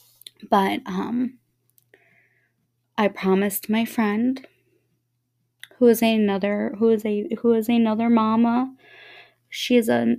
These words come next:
she has become probably one of my internet besties. And, um, I'm really thankful for her because she definitely pushed me to do this. So Rachel May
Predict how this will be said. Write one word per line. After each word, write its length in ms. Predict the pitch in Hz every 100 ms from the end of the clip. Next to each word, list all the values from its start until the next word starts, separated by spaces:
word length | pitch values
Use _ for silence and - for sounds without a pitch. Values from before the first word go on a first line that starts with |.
| 226
she 340 | - 247 233
has 160 | 233 226
become 580 | 240 240 220 226 220 220
probably 540 | 226 226 233 233 -
one 180 | 117 110
of 160 | 208
my 140 | 214 208
internet 640 | 156 - 214 - 208 -
besties. 640 | - 156 - - - 226 - - - - - - - -
And, 400 | 208 190 190 190
um, 580 | - 196 190 202 214 - -
I'm 220 | 196 202
really 260 | - 104 -
thankful 380 | - 139 - -
for 160 | -
her 200 | - 101
because 300 | 104 101 -
she 500 | - 214 101 - - -
definitely 360 | - - 214 110
pushed 300 | - 202 -
me 80 | 196
to 100 | 196
do 180 | -
this. 300 | - - - -
So 240 | - 214
Rachel 380 | 208 180 - 226
May 380 | 202 190 208